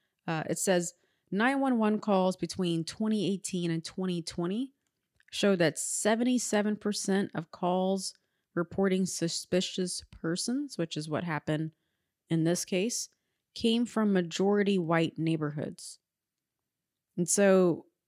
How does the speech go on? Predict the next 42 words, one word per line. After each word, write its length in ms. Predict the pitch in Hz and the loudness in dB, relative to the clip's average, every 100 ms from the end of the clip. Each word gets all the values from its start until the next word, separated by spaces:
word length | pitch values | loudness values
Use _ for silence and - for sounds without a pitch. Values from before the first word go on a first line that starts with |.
| _ | _
it's 180 | 160 175 | 0 0
really 320 | 208 247 254 226 | 0 4 6 6
a, 180 | 185 - | 4 2
it 120 | 175 | 2
makes 320 | 202 214 - | 2 0 -2
you 80 | 214 | -4
think 280 | - 196 190 | -2 -2 0
about 360 | 170 160 - | 0 0 0
what 340 | 160 202 190 - | 0 -2 -2 -6
biases 720 | 180 170 165 - 165 156 - | -2 -2 -2 -2 -2 -2 -6
do 120 | - | -8
you 300 | 156 151 170 | -6 -4 -4
have 300 | 160 165 156 | -4 -4 -4
as 200 | 160 143 | -4 -4
an 60 | 160 | -4
individual 800 | 143 143 147 143 147 151 147 - _ _ _ _ - | -4 -4 -4 -4 -4 -4 -4 -6 _ _ _ _ -6
where 120 | 165 | -4
you 160 | 160 170 | -2 0
make 260 | 170 165 | -2 -2
this 200 | 160 160 | -4 -6
call, 640 | - 170 151 160 156 156 _ _ _ _ _ 175 | -6 -2 0 2 0 -4 _ _ _ _ _ -2
and 160 | 185 | 2
then 120 | 190 | 4
it, 200 | 180 - _ _ _ _ - | 2 0 _ _ _ _ -2
you're, 220 | 175 185 - _ _ | 2 2 0 _ _
then 180 | 160 185 | -2 0
the 100 | 165 | 0
police 520 | - 180 226 277 190 | -2 -4 -2 -2 -2
are 120 | 165 | -2
looking 480 | 151 175 220 185 170 | -2 -2 -4 -4 -8
for 680 | 160 - 277 175 - - 202 _ _ _ _ - | -8 -4 -2 0 0 -2 -6 _ _ _ _ -6
this 160 | 214 | -6
particular 600 | - 196 - 180 175 156 | -4 -6 -6 -6 -6 -6
type 280 | 151 160 - | -4 -6 -6
of 140 | - | -12
person 460 | - 190 170 - 151 | -8 -8 -6 -8 -6
who's 220 | 160 151 | -4 -6
seen 260 | - 165 151 | -4 -4 -2
as 200 | 151 - | -4 -6
a 80 | - | -8
suspicious 640 | - - - 160 - 147 | -10 -8 -6 -6 -8 -10
person. 580 | - 190 165 - - | -10 -8 -8 -8 -12